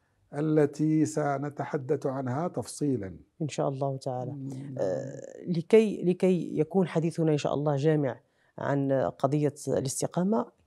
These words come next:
Speaker 2: كيف يتحقق الداعية بخلق الاستقامة؟ يعني ما هي الطريق التي يجب أن يسلكها أو الخطوات التي يجب أن يسير عليها لكي يكون مستقيما ويحقق درجات إن شاء الله تكون، آه، رفيعة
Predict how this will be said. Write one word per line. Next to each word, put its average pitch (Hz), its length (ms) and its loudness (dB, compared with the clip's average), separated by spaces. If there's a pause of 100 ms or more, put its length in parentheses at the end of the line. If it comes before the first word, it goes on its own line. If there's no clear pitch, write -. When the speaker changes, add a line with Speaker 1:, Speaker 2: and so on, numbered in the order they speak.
Speaker 2:
كيف 233 280 4
يتحقق 180 840 4 (460)
الداعية 175 600 6
بخلق 180 640 2 (260)
الاستقامة؟ 135 680 0 (180)
يعني 123 180 -6
ما 175 140 8
هي 190 120 8
الطريق 170 400 4
التي 156 220 0
يجب 185 240 4
أن 175 140 6
يسلكها 160 560 4
أو 170 180 4
الخطوات 196 680 8 (420)
التي 151 260 4
يجب 180 240 6
أن 156 180 6
يسير 240 380 4
عليها 180 540 6 (300)
لكي 170 380 6
يكون 175 500 4 (120)
مستقيما 165 800 4
ويحقق 160 600 2 (240)
درجات 151 500 10
إن 151 60 -2
شاء - 200 2
الله 156 240 4
تكون، 156 640 2 (340)
آه، 135 600 6
رفيعة 147 540 8